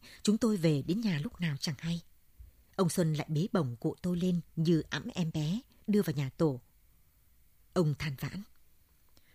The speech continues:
"Khốn khổ, đến người tu hành mà chúng cũng hành hạ cho đến sơ xác thế này."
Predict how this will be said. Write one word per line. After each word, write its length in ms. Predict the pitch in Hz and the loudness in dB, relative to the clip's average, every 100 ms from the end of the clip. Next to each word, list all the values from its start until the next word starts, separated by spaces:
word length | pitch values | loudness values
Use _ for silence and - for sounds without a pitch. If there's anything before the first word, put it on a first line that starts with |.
| - - | -20 -6
"Khốn 300 | - 175 208 | 2 4 4
khổ, 400 | 208 196 156 127 - - | 4 4 4 2 -8 0
đến 200 | 190 220 | 4 6
người 120 | 233 | 6
tu 220 | 147 240 226 | 4 2 -2
hành 320 | - 175 143 - | 0 0 0 0
mà 120 | 175 | 2
chúng 180 | 165 196 | 2 0
cũng 120 | - | -2
hành 220 | - 190 139 | -2 0 0
hạ 220 | 160 - | -2 -2
cho 120 | - | -2
đến 140 | 185 247 | 0 0
sơ 260 | - 226 | -2 -2
xác 240 | 220 294 - | -2 -4 -4
thế 80 | 311 | 0
này." 240 | 196 139 | 2 0